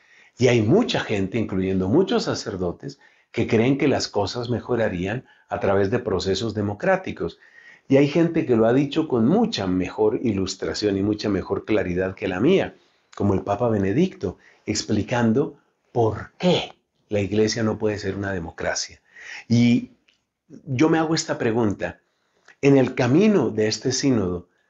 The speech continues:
se ha logrado suficiente claridad sobre esto? Porque es que hay mucha gente que ya está viendo las cosas en términos de que si hay una gran mayoría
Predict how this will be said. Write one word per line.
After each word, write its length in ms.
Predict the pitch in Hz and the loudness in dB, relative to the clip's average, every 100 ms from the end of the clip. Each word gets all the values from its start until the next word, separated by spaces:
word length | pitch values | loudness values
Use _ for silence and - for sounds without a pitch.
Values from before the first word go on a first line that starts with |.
| _ | _
se 220 | - - | -2 2
ha 40 | 127 | 4
logrado 640 | 147 135 143 160 202 190 | 4 4 2 2 2 2
suficiente 600 | - 110 107 120 123 147 | 0 0 0 0 -2 -2
claridad 420 | 135 104 98 104 | -2 0 -2 -2
sobre 260 | 113 110 143 | -2 0 -2
esto? 340 | 170 - 87 _ - - - | -4 -8 -12 _ -16 -14 2
Porque 240 | - - | 2 4
es 80 | 139 | 2
que 100 | 269 | 4
hay 60 | 226 | 4
mucha 280 | 196 185 | 4 2
gente 580 | 160 139 107 101 135 - _ _ _ _ | 0 2 2 0 -4 -6 _ _ _ _
que 420 | - 117 - - _ _ _ _ _ _ _ - | 2 2 2 -6 _ _ _ _ _ _ _ -12
ya 280 | - 107 123 | 0 4 4
está 240 | 127 160 | 4 2
viendo 300 | 156 151 156 | 4 4 4
las 180 | 135 - | 2 0
cosas 340 | - 123 151 | -2 0 0
en 160 | 131 110 | 0 0
términos 400 | 110 131 151 131 | 2 2 2 2
de 140 | 123 | -2
que 120 | 127 | -2
si 160 | 107 123 | 0 2
hay 140 | 127 | 4
una 220 | 180 214 175 | 4 2 2
gran 320 | 160 190 226 | 2 2 2
mayoría 640 | 214 139 127 165 123 110 | 4 4 4 2 0 -2